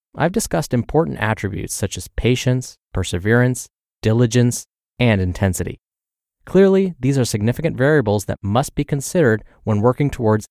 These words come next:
any meaningful goal. Yet without passion, each variable is limited. How much patience will you exhibit without passion?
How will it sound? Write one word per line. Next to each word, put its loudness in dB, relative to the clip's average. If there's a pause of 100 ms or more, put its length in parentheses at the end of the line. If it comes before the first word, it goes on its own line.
any 2
meaningful 0
goal. 2 (500)
Yet 0
without 0
passion, -2 (300)
each -4
variable 2
is -4
limited. 0 (680)
How 0
much -2
patience 2
will -2
you 0
exhibit -2
without -2
passion? -6